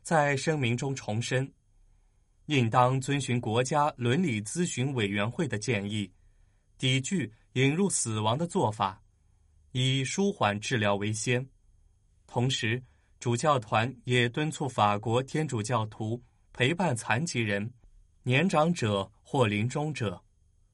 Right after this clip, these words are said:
主教们解释道，协助自杀或安乐死的请求往往是孤独感和被遗弃感的表现。我们不可以，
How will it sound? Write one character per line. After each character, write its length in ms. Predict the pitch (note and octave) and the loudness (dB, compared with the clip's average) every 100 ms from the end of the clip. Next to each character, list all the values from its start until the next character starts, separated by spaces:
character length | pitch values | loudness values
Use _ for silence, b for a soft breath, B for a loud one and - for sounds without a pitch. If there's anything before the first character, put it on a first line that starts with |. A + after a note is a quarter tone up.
| _ _ _ _ _ _ | _ _ _ _ _ _
主 220 | - A#2 | -2 0
教 180 | A#2 D3+ | 2 2
们 160 | B2 A2+ | 2 0
解 240 | A#2 G2 | 0 -2
释 260 | G2 A#2+ G#2 | -2 -2 -2
道， 280 | G2+ F#2 _ _ _ _ _ _ | -2 -4 _ _ _ _ _ _
协 280 | - - D#3 | -6 0 0
助 200 | G3 C3 | 0 -2
自 200 | A2 A2 | -2 -4
杀 320 | G#2 B2+ C3+ | 0 -2 -2
或 260 | _ - D3 | _ -2 0
安 220 | D3+ E3 | 2 2
乐 100 | F3 | 2
死 240 | B2+ - G#2+ | 0 -2 -2
的 140 | B2 | -2
请 280 | C3 G#2 F#2+ | -2 -4 -6
求 400 | - G#2 G#2 C3+ b b - | -6 -4 -4 -6 b b 2
往 200 | B2+ F3+ | 4 4
往 200 | D3 A#2 | 2 0
是 180 | - | -2
孤 240 | C3+ F3 F#3+ | -2 0 0
独 220 | E3 E3 | 0 -4
感 280 | - G2 G2 b | 0 0 -2 b
和 280 | b - B2 | b -4 -2
被 240 | D#3+ F3+ A#2+ | 0 0 0
遗 200 | G#2 C3 | -2 -6
弃 220 | - F#3 | -2 -4
感 240 | A#2+ G#2 | -2 -4
的 80 | A2 | -4
表 260 | A2+ G2+ F#2+ | -2 -2 -2
现。 320 | - C#3+ A2+ _ _ _ _ _ _ _ _ _ - | -6 -6 -6 _ _ _ _ _ _ _ _ _ -2
我 160 | B2+ | 4
们 280 | C3 D#3+ F3+ G3 | 4 4 2 0
不 200 | A3 G3 | -2 -2
可 220 | - C#3 | 0 -2
以， 320 | D#3 G#2 G#2+ | 0 0 -2